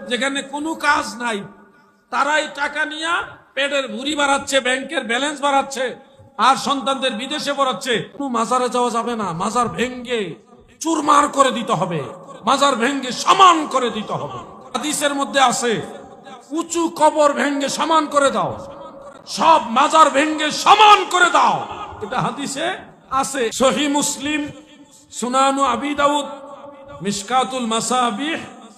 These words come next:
এবং অন্যান্য হাদিস গ্রন্থেও একটা রেওয়ায়েত হযরত আলী রাদিয়াল্লাহু আনহু থেকে বর্ণিত। তিনি একজন তাবেঈকে বলছেন, "আমাকে আল্লাহ রসুল সাল্লাল্লাহু আলাইহি সাল্লাম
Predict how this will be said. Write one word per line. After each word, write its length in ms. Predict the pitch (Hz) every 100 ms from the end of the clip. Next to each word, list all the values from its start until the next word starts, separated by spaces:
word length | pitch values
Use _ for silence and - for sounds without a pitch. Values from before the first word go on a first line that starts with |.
| 196
এবং 200 | 240 247
অন্যান্য 460 | 240 269 294 311 311
হাদিস 360 | 247 269 240 208
গ্রন্থেও 800 | 240 240 202 262 170 - - - - - - 196
একটা 240 | 190 220
রেওয়ায়েত 440 | 190 220 262 240
হযরত 340 | 175 208 220 214
আলী 280 | 185 208 247
রাদিয়াল্লাহু 720 | 240 233 220 208 220 220 214
আনহু 300 | 220 233 202
থেকে 260 | 208 202
বর্ণিত। 300 | 180 175 156 131 - - _ - _ _ _ _ _ _ _
তিনি 280 | 247 277 302
একজন 360 | 277 262 233 247
তাবেঈকে 800 | - 226 220 208 220 269 269 262
বলছেন, 480 | 240 220 233 208 143 - - -
"আমাকে 360 | 170 247 285 262
আল্লাহ 240 | 254 247
রসুল 380 | 240 240 330 339
সাল্লাল্লাহু 460 | 285 294 277 262 262
আলাইহি 140 | 247
সাল্লাম 380 | 240 240 220